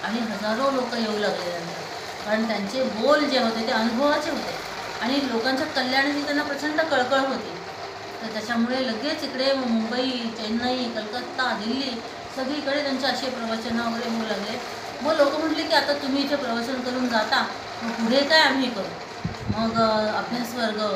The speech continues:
बालविहार संस्कार वर्ग, देवी वर्ग, भजन वर्ग. मग ते म्हटले की, "तुमच्यानंतर मग असे आमच्यासारखे वेदांत कोर्स सुरू केले, की ज्या लोकांना इच्छा आहे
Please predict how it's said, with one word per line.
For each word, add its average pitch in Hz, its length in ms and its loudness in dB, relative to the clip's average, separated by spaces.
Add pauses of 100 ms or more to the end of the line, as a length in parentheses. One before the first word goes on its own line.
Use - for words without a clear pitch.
(220)
बालविहार 208 440 2
संस्कार 220 500 -2
वर्ग, 202 400 -2
देवी 220 240 -2
वर्ग, 220 340 -2
भजन 196 220 -4
वर्ग. 226 300 -4 (540)
मग 254 120 -4
ते 285 60 2
म्हटले 285 220 4
की, 311 200 -4 (360)
"तुमच्यानंतर 285 640 2 (420)
मग 226 140 -2 (340)
असे 240 160 -2
आमच्यासारखे 226 560 0
वेदांत 220 420 4
कोर्स 196 460 -2
सुरू 196 140 -2
केले, 180 500 -6
की 196 60 -6
ज्या 214 140 2
लोकांना 269 380 2
इच्छा 247 320 2
आहे 202 260 2